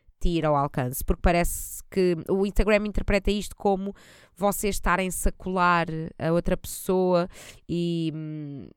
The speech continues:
estarem, tipo, meio a querer, eh, sacar os seguidores dessa pessoa e os likes dessa pessoa e depois, tipo, se a pessoa não aceita, vocês são mal vistos pelo Instagram. Ah, mais, ah, vídeos em stories têm sempre mais alcance que fotos. Pá, eu,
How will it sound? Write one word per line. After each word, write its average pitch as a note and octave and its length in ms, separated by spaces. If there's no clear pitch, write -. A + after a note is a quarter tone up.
estarem, D3+ 320
tipo, - 200
meio D#3+ 260
a - 20
querer, D#3 360
eh, D3+ 440
sacar E3+ 500
os D3 80
seguidores D#3+ 460
dessa D#3 200
pessoa E3 320
e D#3 80
os D3+ 80
likes D3+ 240
dessa - 220
pessoa D#3+ 340
e D3+ 40
depois, D#3 200
tipo, E3+ 160
se - 100
a - 20
pessoa D#3 240
não D#3+ 80
aceita, D#3+ 440
vocês D#3+ 320
são D#3+ 320
mal E3 560
vistos D#3 540
pelo D3+ 240
Instagram. C#3 520
Ah, D#3 440
mais, E3 840
ah, F3+ 240
vídeos F#3 640
em F#3+ 120
stories E3+ 840
têm F#3 180
sempre F3 320
mais E3+ 160
alcance E3+ 440
que - 80
fotos. D#3 640
Pá, C#3+ 200
eu, F3 240